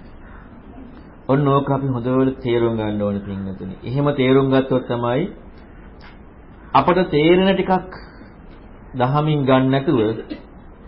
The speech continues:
බුදුරන් වහන්සේ කියපු දේ විදිහට අපි ඉගෙන ගන්න යොමු වෙන්නේ.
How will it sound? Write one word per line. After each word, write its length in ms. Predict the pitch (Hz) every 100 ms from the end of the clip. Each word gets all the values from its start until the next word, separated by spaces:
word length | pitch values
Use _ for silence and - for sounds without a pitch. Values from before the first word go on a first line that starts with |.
| - -
බුදුරන් 420 | - 131 151 170 170
වහන්සේ 380 | 170 175 175
කියපු 360 | 170 147 156 156
දේ 200 | 156 147 135
විදිහට 400 | 139 160 196 185
අපි 180 | 151 143
ඉගෙන 160 | 143
ගන්න 320 | 131 127 123
යොමු 240 | 156 143 139
වෙන්නේ. 380 | 120 95 101